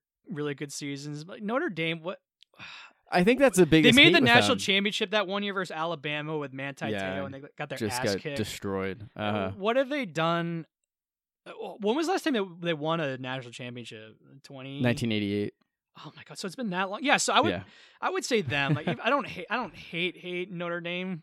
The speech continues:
Speaker 1: but I, I don't know. Just I, I, I guess I find that program annoying, just given how much they're talked up and how little they've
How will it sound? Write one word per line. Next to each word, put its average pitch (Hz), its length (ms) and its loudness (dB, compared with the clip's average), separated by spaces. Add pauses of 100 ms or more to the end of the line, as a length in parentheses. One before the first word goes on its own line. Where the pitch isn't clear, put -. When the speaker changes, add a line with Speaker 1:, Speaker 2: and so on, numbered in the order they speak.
Speaker 1:
but 151 320 -4 (840)
I, 247 80 -16 (180)
I 262 60 -4
don't 220 100 -6
know. 123 300 -6
Just 226 180 -10
I, 202 120 -2 (100)
I, 190 60 -4 (120)
I 165 60 -4
guess 208 180 -4
I 185 80 -2
find 147 400 -8
that 123 220 -8
program 123 380 -12
annoying, 123 400 -16
just - 340 -16
given 131 260 -14
how 135 320 -6
much 127 460 -10
they're 139 100 -10
talked 127 400 -8
up 117 220 -14 (180)
and 123 320 -18
how 127 340 -12
little 123 300 -12
they've 117 240 -14